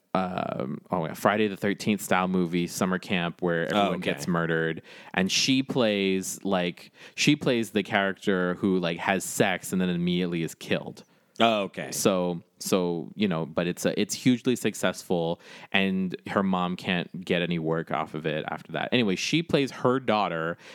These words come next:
Speaker 1: and, um, when you, in, in, like, the brunt of the movie, the, the mom, the mom is dead. So mom, mom has died, and somehow her friends convince her on Halloween to go to this movie theater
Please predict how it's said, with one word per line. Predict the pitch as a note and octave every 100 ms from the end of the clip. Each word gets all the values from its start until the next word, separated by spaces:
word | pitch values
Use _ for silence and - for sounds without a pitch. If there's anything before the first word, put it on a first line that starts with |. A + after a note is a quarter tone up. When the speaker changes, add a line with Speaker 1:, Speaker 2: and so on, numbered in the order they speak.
| - -
Speaker 1:
and, | F#2+ F2+ F2 F2 F2 -
um, | F2+ E2+ E2 D#2+ D#2 E2 A#2 _ _ _ G#2+
when | A#2 A2
you, | G#2+ G2+ F#2+ F#2 - -
in, | A2 G2 G2 G#2+
in, | G2
like, | F#2+ -
the | F2
brunt | A2+ A#2
of |
the | G#2+
movie, | G2 F#2
the, | F2 E2+ D#2+ D#2 E2+
the | F#2 F2+
mom, | E2+ F2+ F2 E2+ E2+ - - - -
the | -
mom | F#2+ G2 G#2+
is | G#2+ G2
dead. | F#2 F2 D#2+ F2 A#2+ _ -
So | G#2+ F2+
mom, | F2+ F#2+ G#2 G#2
mom | G2 G2 G#2
has | G#2+
died, | G2 F2 E2+ F2 F#2+ - - - - -
and | G2 F2+ F2 F2+ F2+ - _ _ _ _ _ _ _ -
somehow | - A2+ A2+ A2+
her | A2
friends | - A2 G2
convince | - G2 G2 G2
her | F#2+ F2+
on | F#2+ A2
Halloween | - A2+ G#2+ F#2+ F#2 F2+
to | G#2
go | F#2 F#2+
to | -
this | F2 E2+ -
movie | B2+ E3 D3
theater | G2 E2 D#2+ E2+